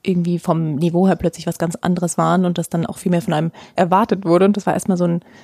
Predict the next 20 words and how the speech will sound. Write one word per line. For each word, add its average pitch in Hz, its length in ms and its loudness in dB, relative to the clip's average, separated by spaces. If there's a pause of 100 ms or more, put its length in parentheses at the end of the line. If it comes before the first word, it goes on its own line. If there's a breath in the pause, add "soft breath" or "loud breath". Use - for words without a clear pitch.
(140 loud breath)
so - 120 -4
eine 170 120 0
interessante 170 840 -2 (360 soft breath)
Erfahrung 170 480 -2
bei 156 80 -2
diesem 151 160 -6
Übergang, 165 440 2
also 156 160 -2
sowohl 190 320 4
vom 185 200 0
Fach 196 260 -2
als - 160 -2
auch - 180 -2
eben 165 200 -2
vom, 160 440 -2
natürlich 160 440 -4
vom 151 160 -4
Studiengang 170 420 0
an 147 140 -2
sich, 160 220 -6